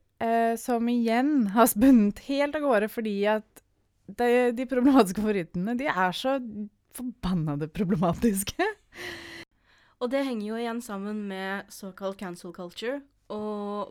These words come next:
Speaker 2: hvorvidt det egentlig i det hele tatt er ekte. For hva skjer når en artist eller en utøvende kunstner blir kansellert? Det skjer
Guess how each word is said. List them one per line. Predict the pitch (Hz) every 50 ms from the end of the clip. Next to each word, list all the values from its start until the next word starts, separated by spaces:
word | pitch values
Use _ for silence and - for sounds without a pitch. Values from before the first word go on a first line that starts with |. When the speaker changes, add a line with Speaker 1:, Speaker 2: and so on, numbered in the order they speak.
| 202
Speaker 2:
hvorvidt | 202 220 214 196 202 214 - _ _ - - - -
det | - 240 196 190 196 -
egentlig | - 180 175 170 185 185 185 202 185 -
i |
det | 190 196 208
hele | 208 185 -
tatt | - 202 196 -
er | - 196 214
ekte. | 240 - _ 233 226
For | 269 247
hva | 220 196
skjer | 190 - - - - 196 196 190 196 202 208 202 202 - _ _ _ _ _ _
når | - 190 185 185 180 180
en | 185 180 185 180 160 165 - _ _ _
artist | 190 - - - 180 185 - - - - -
eller | - 185 175 170 180
en | 185 180 170
utøvende | 165 - 175 170 175 175
kunstner | - 190 175 - - - 180 170
blir | 165 165 160
kansellert? | - 175 170 - - 185 175 185 - - - - _ _ _ _ _ _ _ _ _ _ _ _ _ -
Det | - -
skjer | - - - - 214 175